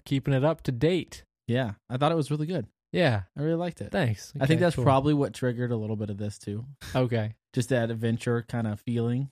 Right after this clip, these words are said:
Speaker 1: You know what's funny is I've realized a few of our episodes kinda go hand in hand. Like, most times it'll be, like, the World War Two episode, and then we'll go into, um, the plot to kill Hitler,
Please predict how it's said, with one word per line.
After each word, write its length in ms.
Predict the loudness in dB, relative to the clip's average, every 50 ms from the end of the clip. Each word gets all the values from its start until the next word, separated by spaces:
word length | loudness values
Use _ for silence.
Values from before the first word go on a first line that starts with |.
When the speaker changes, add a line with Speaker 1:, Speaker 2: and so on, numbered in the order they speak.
| _ 0
Speaker 1:
You 80 | 2 4
know 100 | 4 4
what's 180 | 2 0 0 -2
funny 220 | 0 2 2 4
is 100 | 4 4
I've 180 | 2 2 4 4
realized 400 | 4 4 4 4 2 2 0 -2
a 40 | -2
few 220 | 0 0 0 2 2
of 100 | 2 0
our 160 | 0 0 0 -2
episodes 580 | -4 -4 -4 -4 -4 -2 -2 -2 -2 -2 -6 -6
kinda 240 | -4 -2 -2 0 0
go 120 | 0 0
hand 220 | 2 2 0 0 0
in 60 | 0
hand. 320 | 0 2 2 0 0 -2 -2
Like, 180 | -4 -2 0
most 420 | 2 2 4 4 2 0 -2 -4 -4
times 520 | -2 0 2 2 2 0 0 -2 -4 -8 -6 -4
it'll 200 | -2 0 0 0
be, 460 | 0 0 0 2 2 0 0 -2 -4 -8 _ _ _ _ -4
like, 140 | -4 0 0
the 80 | 0
World 220 | 2 2 2 2 0
War 120 | -2 -2
Two 200 | -2 0 0 0
episode, 520 | 0 0 -2 -6 -4 0 2 2 2 2 2
and 120 | 0 0
then 100 | 0 0 0
we'll 80 | 0 0
go 160 | 2 2 2
into, 480 | 2 0 0 2 2 2 2 2 0 -2 -6 _ _ _ _ _ _ _ 0
um, 220 | 2 2 2 2
the 60 | 0 -2
plot 240 | -2 -2 -2 -2 -4
to 60 | -4
kill 180 | -2 0 2 2
Hitler, 400 | 2 0 0 -2 -4 -4 -4